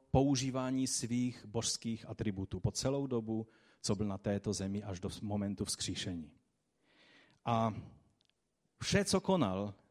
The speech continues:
tak konal v moci Ducha Svatého tak, jak to můžeme dělat i ty, i já. Stejná moc, která byla k dispozici, čelit pokušení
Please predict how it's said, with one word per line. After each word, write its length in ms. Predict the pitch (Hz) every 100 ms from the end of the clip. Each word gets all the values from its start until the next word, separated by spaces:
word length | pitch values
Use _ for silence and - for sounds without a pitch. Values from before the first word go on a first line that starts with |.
| _
tak 160 | - 117
konal 380 | 143 135 139 127
v 100 | 110
moci 320 | 147 - 147
Ducha 220 | 180 190
Svatého 580 | - 180 160 170 151 165
tak, 500 | - 196 220 - - - - _ _ -
jak 160 | 135 -
to 120 | 143
můžeme 680 | 151 147 156 156 156 156 - _ -
dělat 520 | 131 139 143 - - - -
i 100 | 120
ty, 380 | 127 120 117 110 _ _ -
i 120 | 107
já. 240 | 95 82 - _ _ _ _ _ _ _ _
Stejná 420 | - - 147 151 151
moc, 200 | 143 -
která 260 | 113 107
byla 220 | 110 107
k 60 | 104
dispozici, 760 | 117 - 117 117 - 123 123 123
čelit 320 | 143 147 139
pokušení 680 | 147 - 143 139 131 127 131